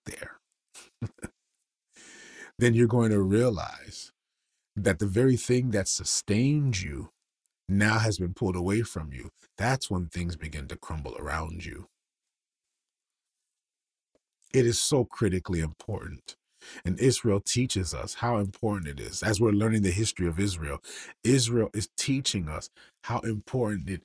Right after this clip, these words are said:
is to remain in consistent and continual, persistent connection with God,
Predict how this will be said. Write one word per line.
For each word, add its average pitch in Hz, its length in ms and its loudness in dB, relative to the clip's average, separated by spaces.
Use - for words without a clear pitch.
is 90 600 -8
to 110 100 0
remain 90 680 -2
in 87 240 -8
consistent 95 840 -4
and 87 180 -8
continual, 90 800 -2
persistent - 1080 -4
connection 85 640 -2
with 80 180 -8
God, 67 340 -10